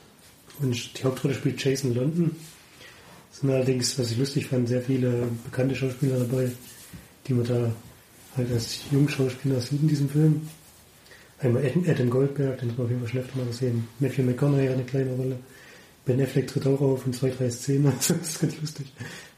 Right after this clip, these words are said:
Mila Jovovich ist auch mit dabei. Also wirklich viele bekannte Gesichter, die man da mal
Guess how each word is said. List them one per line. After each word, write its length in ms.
Mila 320
Jovovich 500
ist 100
auch 100
mit 140
dabei. 300
Also 260
wirklich 200
viele 180
bekannte 300
Gesichter, 340
die 100
man 120
da 60
mal 220